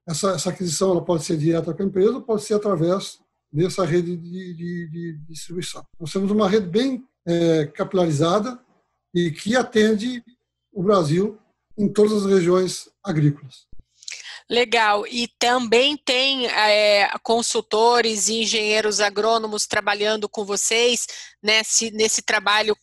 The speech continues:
Speaker 2: conjunto às cooperativas e os produtores rurais pra auxiliar no manuseio do produto?
Speaker 1: Sim, a nossa equipe de, de vendas, nossos supervisores de vendas, são todos eles engenheiros agrônomos.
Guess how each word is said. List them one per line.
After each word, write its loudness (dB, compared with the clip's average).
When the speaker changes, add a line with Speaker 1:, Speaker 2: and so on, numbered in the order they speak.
Speaker 2:
conjunto 0
às 0
cooperativas 0
e -2
os -4
produtores -4
rurais 0
pra 0
auxiliar 2
no -4
manuseio 0
do -8
produto? -6
Speaker 1:
Sim, -4
a 4
nossa 4
equipe 0
de, 0
de -2
vendas, 4
nossos 2
supervisores 0
de 0
vendas, 0
são -2
todos 0
eles 2
engenheiros -2
agrônomos. -2